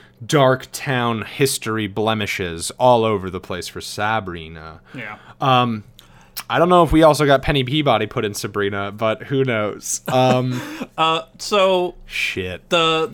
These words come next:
Speaker 2: the, the, the nun lady is like, uh,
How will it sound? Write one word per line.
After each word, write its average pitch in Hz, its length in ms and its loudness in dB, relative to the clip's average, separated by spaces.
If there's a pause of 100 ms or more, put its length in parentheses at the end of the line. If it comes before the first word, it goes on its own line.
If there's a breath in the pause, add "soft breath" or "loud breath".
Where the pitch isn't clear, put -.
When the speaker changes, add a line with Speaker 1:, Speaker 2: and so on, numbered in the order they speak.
Speaker 2:
the, 147 440 -2
the, 131 300 -2 (340)
the 143 120 -4
nun 151 500 -2 (140)
lady 117 460 -6 (1160)
is 139 260 -2
like, 127 320 0 (540 soft breath)
uh, 117 360 -4